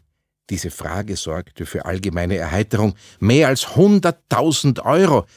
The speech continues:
erklärte Präsident Reichelt. Freund Holzknecht räusperte sich laut, um nun endlich sich Gehör zu verschaffen. "Dürfte ich jetzt endlich zu Wort kommen?" "Nun vermassle mir doch nicht die Point, lieber Fritz.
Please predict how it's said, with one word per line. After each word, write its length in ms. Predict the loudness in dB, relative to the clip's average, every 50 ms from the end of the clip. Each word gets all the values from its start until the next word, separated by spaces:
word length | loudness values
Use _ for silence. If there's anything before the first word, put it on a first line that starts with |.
| _ _
erklärte 560 | -4 -4 -4 -2 -2 0 0 0 -2 -2 -6
Präsident 680 | -6 -6 -6 -4 -4 -4 -4 -4 -4 -2 -2 -2 -2 -4
Reichelt. 500 | -4 -2 -2 -2 -2 -4 -6 -6 -8 -14 _ _ _ _ _ _ _ _ _ _ _ _
Freund 380 | -10 -6 -4 -2 -2 -4 -4 -4
Holzknecht 640 | -4 -4 -4 -6 -8 -6 -4 -4 -4 -4 -6 -6
räusperte 500 | -4 -2 -2 -2 -4 -6 -6 -2 -2 -2
sich 240 | -2 -4 -6 -4 -2
laut, 320 | 0 2 2 2 2 2
um 180 | 0 2 2 2
nun 240 | 2 2 2 0 -2
endlich 440 | 0 2 2 2 2 0 -2 -6 -4
sich 200 | -4 -6 -4 -4
Gehör 340 | -2 -2 0 2 2 0 0
zu 120 | 0 -2
verschaffen. 540 | 0 0 0 2 2 2 2 2 2 0 -2 -4 _ _ _ _ -20 -20 _ _ 2
"Dürfte 360 | 4 4 4 2 0 -4 -4
ich 220 | -2 -2 -2 0
jetzt 240 | 0 0 0 -2 -4 _
endlich 460 | 2 2 4 4 4 2 0 -2 -2 -2
zu 220 | -2 0 0 2
Wort 300 | 4 4 4 2 0 0
kommen?" 380 | 0 2 4 4 4 2 2 -2 -8 _ _ _ _
"Nun 220 | 6 8 8 8 6
vermassle 560 | 6 2 2 2 2 2 2 2 0 2 2
mir 160 | 4 4 4
doch 180 | 2 2 2 2
nicht 240 | 0 0 0 -2
die 80 | -4 -4
Point, 460 | -4 -2 0 4 4 4 4 2 0 -8 -4 0
lieber 240 | 2 2 4 2 2
Fritz. 380 | 2 2 0 0 -2 -6 -10